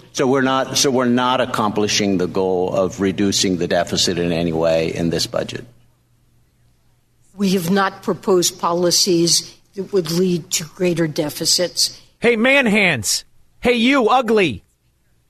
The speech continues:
Speaker 3: Just say no. You're finding all kinds of creative ways to say no, but he has the chart, the bar chart. Even Kamala Harris can figure out a bar chart.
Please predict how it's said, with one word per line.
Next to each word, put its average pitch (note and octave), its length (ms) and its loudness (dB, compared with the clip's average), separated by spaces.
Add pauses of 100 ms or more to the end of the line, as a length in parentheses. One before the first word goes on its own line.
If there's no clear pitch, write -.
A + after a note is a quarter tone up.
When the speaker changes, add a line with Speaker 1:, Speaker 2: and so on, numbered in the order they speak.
(120)
Speaker 3:
Just - 240 0
say D#4 300 2
no. D#4+ 460 2 (460)
You're D4+ 120 4
finding D4 360 0
all D#4 140 4
kinds D#4 260 0
of C#4 80 -2
creative D4+ 340 0
ways D4+ 240 2
to C4 80 0
say D4 180 0
no, D4+ 220 2 (220)
but A#3+ 100 0
he A3 120 0
has D#4+ 280 2
the D4 140 0
chart, - 340 -2
the D3+ 80 -2
bar C#4 320 2
chart. - 340 -4 (220)
Even E4+ 380 2
Kamala C4 440 2
Harris G#3+ 300 2
can D3 140 -2
figure F#3+ 320 0
out F#3 120 2
a D3+ 40 2
bar D3+ 260 0
chart. - 260 -12